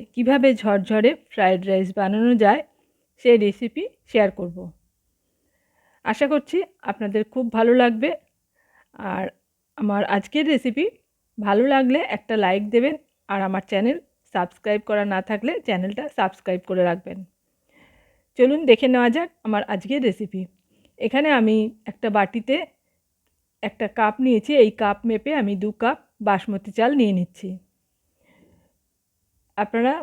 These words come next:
গোবিন্দভোগ চাল দিয়েও এটা করতে পারেন। আমি বাসমতি চাল নিয়েছি। এবার চালটাকে আমি ভালো করে দু থেকে তিনবার জল দিয়ে ধুয়ে নেব।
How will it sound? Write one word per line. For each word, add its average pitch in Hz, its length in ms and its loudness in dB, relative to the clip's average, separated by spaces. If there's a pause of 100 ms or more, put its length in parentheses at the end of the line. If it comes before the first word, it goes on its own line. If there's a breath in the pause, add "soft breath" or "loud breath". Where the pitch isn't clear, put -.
(140)
গোবিন্দভোগ 254 560 4
চাল 254 260 4
দিয়েও 285 240 2
এটা 240 220 0 (280)
করতে 220 280 -2
পারেন। 226 260 0 (680 soft breath)
আমি 220 240 2 (140)
বাসমতি 240 520 0
চাল 254 220 2
নিয়েছি। 240 320 4 (420)
এবার 208 320 2
চালটাকে 220 520 0
আমি 151 220 0 (240)
ভালো 196 280 0
করে 233 220 4 (260)
দু 208 160 -2
থেকে 226 240 -4
তিনবার 214 460 2
জল 190 280 2
দিয়ে 208 220 4
ধুয়ে 208 260 4
নেব। 170 200 -2